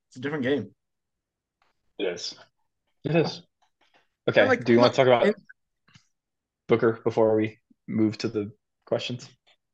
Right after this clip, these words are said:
Speaker 1: Uh, no, I mean, uh, Booker, I, I think I said what I need to, to say. I think he was, uh, I mean, great against Denver last year.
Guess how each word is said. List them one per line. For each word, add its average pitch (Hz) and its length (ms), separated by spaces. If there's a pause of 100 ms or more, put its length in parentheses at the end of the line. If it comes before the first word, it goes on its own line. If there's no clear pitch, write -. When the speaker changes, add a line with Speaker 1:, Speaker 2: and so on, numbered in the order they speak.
(440)
Speaker 1:
Uh, 254 400
no, 214 180
I 151 80
mean, 165 220
uh, 170 120
Booker, 190 380
I, 135 240
I - 40
think 175 160
I 127 60
said 127 260
what 120 120
I 113 80
need 120 160
to, 107 160 (280)
to 120 100
say. 120 280 (140)
I 123 60
think 120 240
he 120 120
was, 110 300
uh, 110 300 (920)
I 127 60
mean, 110 320
great 135 440
against 117 380
Denver 120 460
last 113 400
year. 117 300